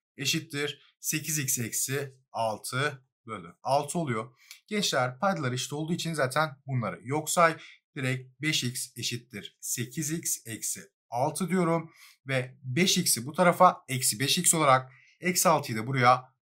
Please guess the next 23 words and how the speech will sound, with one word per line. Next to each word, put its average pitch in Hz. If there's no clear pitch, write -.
artı 175
altı 123
olarak 110
ekliyorum. 160
O 131
zaman 101
altı 127
eşittir 131
sekiz 156
x -
eksi 104
beş 101
x'ten 160
üç 123
x -
oluyor. 151
Her 190
tarafı 147
da 127
geldi. 107
Üçe -
böl 175
artık. 165